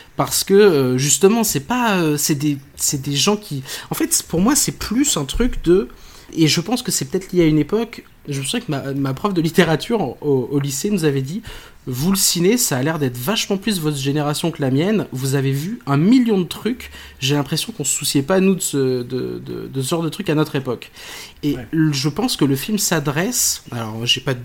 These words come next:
Speaker 1: j'étais pas adolescent dans les années quatre-vingt-dix, mais, euh, je pense que le film s'adresse à ces, ces, ces jeunes-là à l'époque qui regardaient un million de films aussi, tu
Speaker 2: Ah,
Speaker 1: vois.
Speaker 2: mais mec,
Speaker 1: C'était
Speaker 2: mais
Speaker 1: pas
Speaker 2: moi, j'ai-,
Speaker 1: forcément
Speaker 2: j'ai, j'étais tellement le public cible.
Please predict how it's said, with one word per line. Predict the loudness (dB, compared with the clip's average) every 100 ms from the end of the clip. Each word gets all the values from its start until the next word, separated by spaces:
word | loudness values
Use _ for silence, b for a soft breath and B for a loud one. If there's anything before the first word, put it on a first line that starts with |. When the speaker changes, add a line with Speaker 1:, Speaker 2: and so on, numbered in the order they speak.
| -12 -16
Speaker 1:
j'étais | -12 -8 -6
pas | -2
adolescent | 2 2 2 0
dans | 2
les | 2
années | 0
quatre-vingt-dix, | -2 -2 -2 0 -2
mais, | -2 -4 -8 -4
euh, | -2 -2 -4
je | -4
pense | -4 -4 -4
que | 0
le | 0
film | -2 -4
s'adresse | -2 -4 -2 -2 -2 -2
à | -2 0 0 -2
ces, | -2 -2 0 0 0 -2
ces, | -4 -4 -4 -6
ces | -4 -4 -2
jeunes-là | 0 2 2 0 0
à |
l'époque | 0 0 0 0 -4 B B B -8
qui | 2 4
regardaient | 6 4 2 0 0
un | 2
million | 4 4 4 2
de | 0
films | 0 2
aussi, | 2 0 0
tu | 0
Speaker 2:
Ah, |
Speaker 1:
vois. | 0 0
Speaker 2:
mais | 2
mec, |
Speaker 1:
C'était | 2 2
Speaker 2:
mais | 0
Speaker 1:
pas | 2
Speaker 2:
moi, | 2
j'ai-, | 2
Speaker 1:
forcément | 2 2 0 -2
Speaker 2:
j'ai, |
j'étais | -4 -2 -2
tellement | 0 2 2 4 2
le |
public | 2 -2 -2
cible. | -4 -4 -4